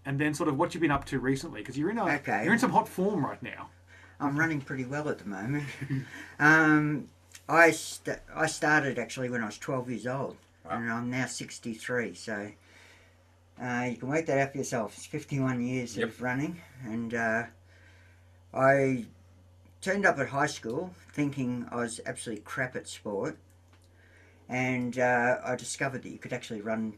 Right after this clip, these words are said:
Speaker 2: further than a hundred metres.
Speaker 1: Mm.
Speaker 2: And I, the brother, I went to Christian Brothers, and they sent me out on a five K run. And
Speaker 1: To
Speaker 2: I
Speaker 1: get rid
Speaker 2: found
Speaker 1: of you?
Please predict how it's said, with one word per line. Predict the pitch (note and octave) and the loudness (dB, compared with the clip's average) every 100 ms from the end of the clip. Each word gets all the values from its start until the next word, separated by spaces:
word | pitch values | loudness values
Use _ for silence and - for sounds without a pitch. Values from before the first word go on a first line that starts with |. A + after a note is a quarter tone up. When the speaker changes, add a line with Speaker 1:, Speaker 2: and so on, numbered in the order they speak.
| - | -6
Speaker 2:
further | C3+ A#2+ A#2 | -2 -2 -4
than | A2+ G#2 | -8 -8
a | |
hundred | G#2+ A2 G2+ | -6 -6 -6
metres. | A#2+ D3+ A#2+ - C3 | 0 0 0 -4 -8
Speaker 1:
Mm. | A#2+ A2 - _ - - - - - - - - | -12 -18 -20 _ -20 -20 -20 -20 -20 -20 -20 -4
Speaker 2:
And | C3 C3+ C3+ C3 C3 - - - - - C3 - - - _ - - | 2 4 4 4 2 -2 -10 -14 -12 -12 -12 -16 -20 -20 _ -16 -2
I, | C#3 D3 C#3+ C3+ | 2 4 4 2
the | D3+ | -2
brother, | C#3 D#3 D#3 D3 A#2 - | 4 6 6 4 0 -2
I | B2+ | 0
went | C#3 B2+ | 2 0
to | G#2 | -4
Christian | G#2+ B2 - | -6 -8 -8
Brothers, | G#2+ A#2+ G#2+ A#2 - | -4 -4 -4 -6 -8
and | B2+ | -4
they | C3+ | -2
sent | C3 B2 - | -2 -6 -6
me | A2 | -6
out | A2 | -4
on | G#2+ | -4
a | G#2 | -6
five | - G#2+ G#2 | -4 -4 -4
K | A2 G2+ | -6 -4
run. | B2 A2 G2+ - - - | -2 -4 4 4 4 0
And | C3 B2 | -8 2
Speaker 1:
To | |
Speaker 2:
I | |
Speaker 1:
get | D3+ | 4
rid | C3+ | 4
Speaker 2:
found | C3 | 4
Speaker 1:
of | B2+ | 2
you? | C#3 | 0